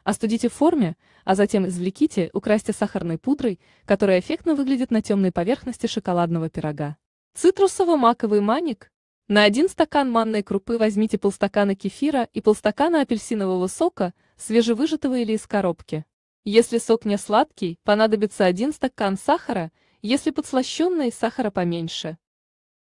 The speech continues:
Озвучено Яндекс Спичкит. Возьмите также три столовые ложки муки, три столовые ложки мака,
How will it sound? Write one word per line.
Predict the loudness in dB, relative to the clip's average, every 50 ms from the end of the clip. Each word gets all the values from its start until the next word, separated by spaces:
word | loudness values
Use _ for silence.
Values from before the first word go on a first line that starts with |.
| _ _ _ _ _ _
Озвучено | 0 0 2 2 4 2 2 4 4 4 4
Яндекс | 4 4 4 4 4 2 -2 -4 -8
Спичкит. | -12 -8 -8 -6 -8 -8 -6 -4 -4 -4 -4 -8 _ _ _ _ _ _ _ -8
Возьмите | 0 2 2 4 4 2 -2 -2 -2
также | 0 0 0 0 0 -4 -4
три | -2 -4 -4
столовые | -2 -2 0 2 2 2 2 2 2
ложки | 2 2 0 0 -4 -4 -4
муки, | -4 -4 -6 _ -4 -4 -4 -4 _ _ _ _ _ -6
три | -2 -2 -2
столовые | 0 2 2 2 2 2 0 0
ложки | -2 -2 -4 -4 -4 -4
мака, | -4 -2 -2 -4 -4 -6 -6 -8